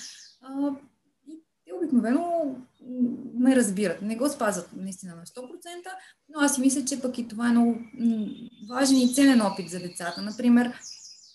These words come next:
а, когато знам, че, а, че, че ще има нещо такова, да кажем, ще има изкушения за сина ми, аз много повече отделям време да говоря с него,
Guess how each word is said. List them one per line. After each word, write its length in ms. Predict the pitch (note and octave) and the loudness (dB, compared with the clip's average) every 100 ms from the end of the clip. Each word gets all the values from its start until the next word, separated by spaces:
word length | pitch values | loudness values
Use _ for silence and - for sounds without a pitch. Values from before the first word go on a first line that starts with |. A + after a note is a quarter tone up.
| _ _ | _ _
а, 420 | G#3+ G3+ F#3 F#3 - | -6 0 2 2 -2
когато 420 | G#3+ A3+ A#3 B3 | 0 0 2 2
знам, 320 | A3+ A#3 A#3 | 4 6 6
че, 380 | A#3 A#3 G#3 F#3 - - - | 4 2 0 -2 -6 -16 -16
а, 540 | - G#3 G3 F#3 - - _ _ _ _ _ _ - | -8 -4 0 0 -2 -6 _ _ _ _ _ _ -8
че, 380 | C4 B3+ - - - | 0 2 0 -4 -4
че 80 | A#3 | -2
ще 180 | - | 2
има 480 | B3 B3 A3+ G#3+ - G3+ | 6 8 6 4 0 0
нещо 540 | A3 A3 A3+ A3+ A3 | 2 2 2 0 -4
такова, 300 | - G#3 G3+ | -6 -4 -4
да 80 | G3+ | -2
кажем, 340 | G3+ A3 A3 | -2 0 0
ще 140 | G#3 A#3+ | 0 6
има 120 | A#3 | 6
изкушения 640 | A#3 - G#3 A3+ G#3+ G3+ | 6 0 -2 0 2 0
за 120 | F3+ | -2
сина 300 | - F3 E3+ | -4 -6 -6
ми, 300 | F#3 B3+ D#4 - - | 0 2 0 -4 -12
аз 120 | C4 | 0
много 200 | C#4 C4 | 2 4
повече 480 | B3+ B3+ C4 C4+ - | 4 2 2 0 0
отделям 300 | A3+ G#3+ B3 | 0 0 2
време 220 | A#3 A#3 A#3+ | 4 4 2
да 80 | |
говоря 380 | G#3 F#3 F3+ G3+ | 2 -4 -2 -2
с 180 | G#3 A3+ | -2 -4
него, 340 | F#3+ F3 F#3+ | -4 -4 -6